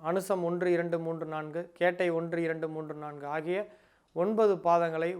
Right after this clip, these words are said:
உள்ளடக்கியதுதான் இந்த விருச்சக ராசி. இந்த விருச்சக ராசிக்கான பலாபலன்கள் என்னன்னு நம்ம பார்க்க போகுது. ஆழ்ந்த சிந்தனையாளர் நீங்கள். குரு பகவான் உங்கள் ராசிக்கு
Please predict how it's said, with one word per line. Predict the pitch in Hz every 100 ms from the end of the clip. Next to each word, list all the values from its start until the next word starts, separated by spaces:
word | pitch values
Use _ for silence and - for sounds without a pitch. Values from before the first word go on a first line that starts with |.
| 165
உள்ளடக்கியதுதான் | 175 165 156 156 151 160 165
இந்த | 147 165 220 - _ _ _ _ _ 156
விருச்சக | 165 180
ராசி. | 156 147 - 196 202 185
இந்த | 170 175
விருச்சக | 185 185 214 196
ராசிக்கான | 185 185 170 165 160 135 - _
பலாபலன்கள் | 160 185 180 175 170 160 151
என்னன்னு | 160 151
நம்ம | 147 143
பார்க்க | 151 143 143
போகுது. | 139 143 202 220 _ _ _ - - _ _ _ _ _
ஆழ்ந்த | 151 190 247 247 233
சிந்தனையாளர் | - 214 220 214 196 185 175
நீங்கள். | 170 160 175 180 - _ _ 143
குரு | 180 233
பகவான் | 226 196 190 202 202 175
உங்கள் | 170 165 151
ராசிக்கு | 160 185 196 185 196 208